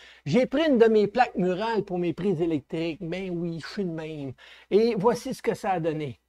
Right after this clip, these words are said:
C'est pas parfait. Comme je vous dis, j'ai encore un petit peu de misère à ajuster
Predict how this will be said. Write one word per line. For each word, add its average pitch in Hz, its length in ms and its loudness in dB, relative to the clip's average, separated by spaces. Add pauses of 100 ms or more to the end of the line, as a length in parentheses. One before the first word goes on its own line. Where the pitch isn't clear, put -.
(380)
C'est - 220 -2
pas 269 200 0
parfait. 202 560 -4
Comme 220 200 -2
je 156 60 -4
vous 190 80 0
dis, 208 240 -2
j'ai 170 160 -4
encore 180 320 -4
un 220 100 -2
petit - 120 -12
peu 214 120 -6
de 202 60 0
misère 185 340 -6
à 156 60 -8
ajuster 143 600 -6